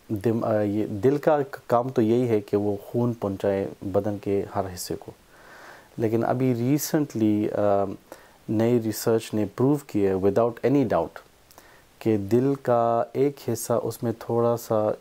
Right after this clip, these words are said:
जो टु-, इस, उसका एक टुकड़ा उसको कहते हैं sensory neurites, और वो cells जो हैं वो दिमाग के cells की तरह है, दिमाग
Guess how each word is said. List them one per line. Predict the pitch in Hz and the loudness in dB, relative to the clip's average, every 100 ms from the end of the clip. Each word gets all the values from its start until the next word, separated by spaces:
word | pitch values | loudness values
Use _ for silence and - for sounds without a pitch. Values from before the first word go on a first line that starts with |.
| 107 | -6
जो | 104 | -6
टु-, | 101 - - | -6 -6 -4
इस, | 110 | -2
उसका | 120 - 120 - | -4 -2 0 0
एक | 117 117 - | -2 -2 -4
टुकड़ा | 104 113 113 | -2 0 0
उसको | - 113 - 123 | -2 -8 -4 -4
कहते | - 107 107 | -2 -4 -2
हैं | 104 113 | -4 -6
sensory | - 117 117 - 117 113 | -2 -2 -2 -4 -2 -2
neurites, | 98 101 92 82 - - - _ - - - - - - - 120 | -2 -2 -2 -4 -8 -14 -16 _ -20 -20 -20 -20 -20 -20 -10 -4
और | 107 107 107 107 107 107 | 0 2 4 4 2 0
वो | 104 131 143 | 0 2 2
cells | - 135 135 120 | 2 0 0 -2
जो | 127 117 | -2 0
हैं | 117 123 | 0 0
वो | 120 113 | 0 0
दिमाग | 98 104 101 120 127 - - | 0 0 2 2 0 -4 -2
के | 107 | -2
cells | - 113 113 | 0 0 0
की | - - | -6 -4
तरह | 92 | -2
है, | 92 | -2
दिमाग | 90 104 120 | 0 0 0